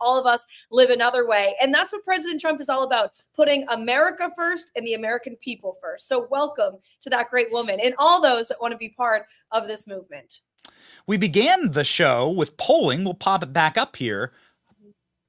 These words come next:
Speaker 2: In hysterics, the corporate press is, about Donald Trump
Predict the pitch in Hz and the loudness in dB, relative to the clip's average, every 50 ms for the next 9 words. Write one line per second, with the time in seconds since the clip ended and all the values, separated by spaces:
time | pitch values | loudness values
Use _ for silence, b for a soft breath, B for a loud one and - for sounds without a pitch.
0 | _ _ _ _ _ _ _ _ - - - 196 175 139 135 143 - - - - | _ _ _ _ _ _ _ _ -18 -8 -4 -4 -2 -2 -2 -4 -4 -2 -2 -2
1 | - - 349 403 339 - - - - - - - - - _ _ _ _ _ _ | -2 0 2 4 4 2 2 -2 -8 -10 -10 -10 -10 -12 _ _ _ _ _ _
2 | _ _ _ 147 147 - 190 156 143 117 - - 127 113 - - 101 92 90 98 | _ _ _ -6 -2 -2 -2 -2 -2 -4 -4 -2 -2 -2 -4 -6 -8 -8 -8 -8
3 | - b b b b b b b b b 180 190 196 196 202 202 - - 147 120 | -10 b b b b b b b b b 4 6 6 6 6 4 2 -2 -8 -4
4 | - 170 196 269 370 370 233 - - - 311 330 302 240 - | 2 4 6 6 4 2 0 -2 0 2 4 6 4 4 2